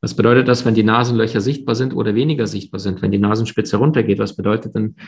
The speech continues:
äh, wenn die Lippen eher schmal sind, eher breit? Was bedeutet denn der Punkt an meinem Kinn? Wenn ich deine Stirn sehe, ja, dann sehe ich einen Menschen, der sehr hohes Bewusstsein, spirituelles Bewusstsein hat, aber gleichzeitig auch die Breite.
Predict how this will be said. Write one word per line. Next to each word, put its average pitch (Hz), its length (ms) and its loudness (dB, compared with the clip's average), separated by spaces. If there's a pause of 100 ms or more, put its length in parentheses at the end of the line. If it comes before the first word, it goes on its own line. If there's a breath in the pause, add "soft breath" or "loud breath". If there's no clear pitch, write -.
(380 loud breath)
äh, - 180 -2
wenn 110 140 6
die 113 60 8
Lippen 113 260 4
eher 107 120 2
schmal 113 360 0
sind, 127 180 -2
eher 110 140 0
breit? 123 520 -6
Was - 160 -12
bedeutet - 280 0
denn 110 80 2
der 104 60 4
Punkt 143 340 0
an 107 100 0
meinem 101 260 4
Kinn? 95 340 -4 (340 loud breath)
Wenn 98 140 0
ich 95 100 -2
deine 123 240 2
Stirn 120 340 4
sehe, 110 240 4
ja, 101 180 4
dann 107 160 -2
sehe 110 180 2
ich 117 140 -2
einen 107 120 -2
Menschen, 110 340 -4
der 104 120 0
sehr 104 220 -2
hohes 113 300 -2
Bewusstsein, 120 480 -4
spirituelles 127 600 0
Bewusstsein 120 440 -2
hat, 139 200 -4 (400 loud breath)
aber - 180 -2
gleichzeitig 113 460 0
auch - 140 -2
die 110 120 -4
Breite. 120 560 0